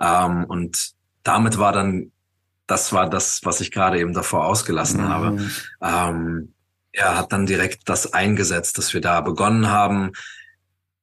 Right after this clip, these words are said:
Speaker 1: Es geht irgendwo nicht mehr schlimmer. Das Kreuzband ist durch ein zweites Mal und ich habe das einmal operieren lassen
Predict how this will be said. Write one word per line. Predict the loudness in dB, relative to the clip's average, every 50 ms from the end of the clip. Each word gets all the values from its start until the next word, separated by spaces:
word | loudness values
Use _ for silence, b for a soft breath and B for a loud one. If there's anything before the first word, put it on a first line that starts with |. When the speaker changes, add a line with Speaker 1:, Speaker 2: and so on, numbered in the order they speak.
| _ -20 -10 _
Speaker 1:
Es | -4 -2 -2 -2 -2 -4 -4 -6 -8 -10 -16 _ _ _ _ _
geht | -8 -2 0 2 2 2 0 -2 -4 -4 -2
irgendwo | 0 2 2 2 4 4 2
nicht | 2 0 0 -2
mehr | 0
schlimmer. | 0 0 2 2 2 2 2 2
Das | 2 0 -2 -4
Kreuzband | -2 -2 -2 -2 -2 -2 -4 -2 -2
ist | -2 -2 0
durch | 2 2 2 2 0 -2 -2
ein | -2 -2 -2 -2
zweites | -2 0 0 0 0 0 -2 -2 0
Mal | 2 2 2 2 2 0 -2
und | -4 -6 -6 -6 -6 -6 -6 -6
ich | -4 -4
habe | -4 -4
das | -2 -2 -2
einmal | 0 0 2 2 2 2
operieren | 2 0 0 -2 0 0 2 2 2
lassen | 2 2 2 0 0 0 -2 -2